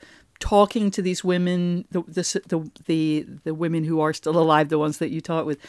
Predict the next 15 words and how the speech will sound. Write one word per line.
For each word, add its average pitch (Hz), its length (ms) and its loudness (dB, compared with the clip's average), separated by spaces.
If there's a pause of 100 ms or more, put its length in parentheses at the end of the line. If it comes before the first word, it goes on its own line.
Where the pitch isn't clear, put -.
(140)
of 185 120 -12
talking 262 300 6
to 269 100 4
them 202 160 4
differently, 233 400 4
even 302 240 6
though, 240 120 10
like, 190 280 4
looking 202 380 4
at 196 100 4
their 165 120 4
bios, 156 480 4
they're 190 260 6
all, 175 280 10
like, 160 300 4